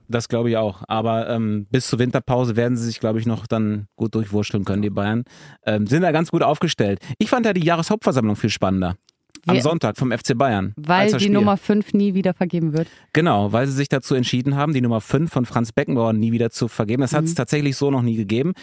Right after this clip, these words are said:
Speaker 1: Wer ist der letzte Spieler bei den Bayern, der die Nummer fünf hatte?
Speaker 2: Boah.
Speaker 1: Pavard.
Speaker 2: Ah, okay.
Speaker 1: Hatte zuletzt die
Speaker 2: Okay,
Speaker 1: Nummer
Speaker 2: ja.
Speaker 1: fünf, der jetzt bei Inter Mailand spielt. Ja, und ich fand's krass, dass der F C Bayern zum ersten Mal beim Umsatz die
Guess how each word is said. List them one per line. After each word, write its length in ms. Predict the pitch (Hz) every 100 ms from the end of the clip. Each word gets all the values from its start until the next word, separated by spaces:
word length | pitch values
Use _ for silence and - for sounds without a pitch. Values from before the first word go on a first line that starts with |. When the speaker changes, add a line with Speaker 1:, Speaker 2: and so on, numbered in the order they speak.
| -
Speaker 1:
Wer 140 | 127
ist 100 | -
der 60 | 139
letzte 240 | 165 180
Spieler 400 | - 175 175 175 202
bei 100 | 135
den 120 | 147
Bayern, 280 | 143 151 147
der 300 | 135 135 135
die 100 | 135
Nummer 200 | 135 131
fünf 260 | - 147 -
hatte? 240 | 143 190 - _ _ _
Speaker 2:
Boah. 240 | - 85 78 - _ _ _ _
Speaker 1:
Pavard. 340 | 135 123 92 - 165 _ -
Speaker 2:
Ah, 180 | 269 254
okay. 100 | -
Speaker 1:
Hatte 140 | 196
zuletzt 320 | 151 107 180
die 40 | 117
Speaker 2:
Okay, 40 |
Speaker 1:
Nummer 140 | 117
Speaker 2:
ja. 120 | 113 104
Speaker 1:
fünf, 140 | 82 - - -
der 80 | 110
jetzt 120 | 113
bei 100 | 110
Inter 160 | 123 123
Mailand 280 | 113 123 98
spielt. 220 | 110 98
Ja, 100 | 123
und 180 | 147 156
ich 160 | - 131
fand's 220 | 139 135
krass, 260 | - 143 -
dass 200 | 135 -
der 80 | 120
F 120 | -
C 120 | 143
Bayern 320 | 110 117 143
zum 180 | - 127 -
ersten 380 | 135 160 -
Mal 260 | 135 123 143 - - -
beim 160 | 117 120
Umsatz 500 | 156 180 127 143 -
die 140 | 127